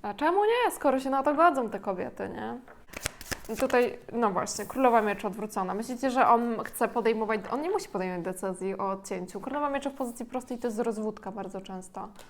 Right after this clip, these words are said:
On nie musi takiej decyzji podejmować. Królowa mieczy to też absolutna szczerość. Y, odwrócona?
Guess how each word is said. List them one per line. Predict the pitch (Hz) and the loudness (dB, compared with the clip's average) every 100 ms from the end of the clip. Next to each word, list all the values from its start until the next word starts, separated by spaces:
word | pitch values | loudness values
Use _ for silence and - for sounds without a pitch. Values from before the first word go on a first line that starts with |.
| - - - | -20 -8 -2
On | 320 | 0
nie | 381 | 2
musi | 392 370 | 2 0
takiej | 359 349 | 2 2
decyzji | 330 330 330 320 | 2 -2 -4 -2
podejmować. | 320 311 302 190 175 - - - - - - - - - | -2 -2 -2 -4 -6 -12 -20 -20 -20 -20 -20 -20 -20 -8
Królowa | 277 254 269 302 330 339 | 0 4 6 4 6 4
mieczy | 311 302 | 4 -4
to | 277 | -4
też | 294 294 | -4 -4
absolutna | 277 285 269 269 254 | -6 -4 -4 -4 -8
szczerość. | - - 196 180 - 233 - - - | -8 -8 -6 -6 -8 -12 -20 -20 -20
Y, | - 226 208 | -14 -12 -10
odwrócona? | - 208 214 233 - 302 | -8 -8 -8 -10 -8 -10